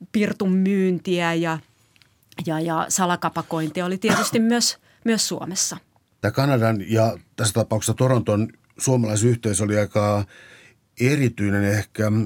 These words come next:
Speaker 2: ja erikoinenkin kenties, koska siis, ää, johtuen erilaisesta, niin kuin, sosiaalisesta sivistystoiminnasta ja muusta,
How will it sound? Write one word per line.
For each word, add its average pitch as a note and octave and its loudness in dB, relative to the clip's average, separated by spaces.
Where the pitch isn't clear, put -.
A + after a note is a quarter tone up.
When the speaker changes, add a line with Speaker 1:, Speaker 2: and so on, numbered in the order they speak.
Speaker 2:
ja G#2 -4
erikoinenkin A2+ 0
kenties, G#2 -2
koska G2+ -4
siis, G2+ 0
ää, G2 2
johtuen B2 4
erilaisesta, A2 2
niin G#2 2
kuin, A2 4
sosiaalisesta G#2 0
sivistystoiminnasta G2+ 0
ja G2+ 0
muusta, G#2 0